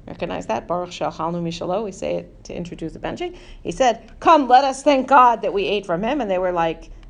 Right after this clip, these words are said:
"Didn't you just feed me?" And they would say, "Where do you think I got it from?" Okay. And what Maharal's saying is, what,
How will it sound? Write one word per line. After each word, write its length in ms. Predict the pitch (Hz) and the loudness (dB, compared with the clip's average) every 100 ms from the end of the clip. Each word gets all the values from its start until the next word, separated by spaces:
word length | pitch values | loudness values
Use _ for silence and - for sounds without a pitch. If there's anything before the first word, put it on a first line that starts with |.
| - - - | -20 -20 -8
"Didn't 220 | 190 180 | -6 -4
you 120 | 190 | -6
just 280 | 226 339 - | -6 -8 -8
feed 200 | 359 359 | -8 -6
me?" 220 | 415 415 | -6 -6
And 100 | - | -4
they 60 | 226 | -4
would 160 | 214 220 | -6 -4
say, 140 | 208 | -4
"Where 160 | 196 226 | -4 -4
do 80 | |
you 80 | 311 | -8
think 180 | 330 330 | -6 -6
I 80 | 339 | -6
got 180 | 294 185 | -4 -6
it 140 | 170 | -6
from?" 260 | 156 113 170 - - | -8 -8 -12 -16 -14
Okay. 220 | - - - - - - - - - | -14 -16 -20 -20 -20 -20 -16 -16 -10
And 120 | 247 | -10
what 100 | - | -4
Maharal's 420 | 214 269 277 262 | 0 0 0 -4
saying 220 | - 349 277 | -4 -2 -4
is, 160 | 240 | -4
what, 300 | 247 269 - | -6 -6 -8